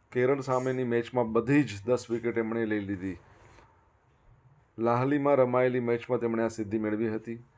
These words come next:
રણજી ટ્રોફીની એક ઇનિંગમાં તમામ દસ વિકેટ ઝડપનાર તે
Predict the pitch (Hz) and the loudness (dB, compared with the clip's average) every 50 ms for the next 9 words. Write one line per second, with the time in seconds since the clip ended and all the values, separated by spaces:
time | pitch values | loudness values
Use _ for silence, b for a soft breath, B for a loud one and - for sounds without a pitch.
0 | _ _ - 113 113 123 127 135 131 151 135 - 139 131 135 135 139 135 131 131 | _ _ -6 -4 -2 0 -2 0 0 -2 0 2 0 0 2 0 0 2 4 2
1 | 131 131 135 123 123 123 123 123 123 117 - 117 113 120 123 127 123 113 120 120 | 2 2 0 -2 0 0 2 2 0 0 0 0 0 2 0 0 0 0 0 0
2 | 120 - 123 113 120 120 110 101 101 107 117 117 117 110 110 110 110 - - 117 | 0 -4 -8 -4 -4 -4 -4 -2 -4 -4 -4 -2 -2 -2 -2 -2 -2 -2 -2 -2
3 | 117 120 123 | -2 -2 -4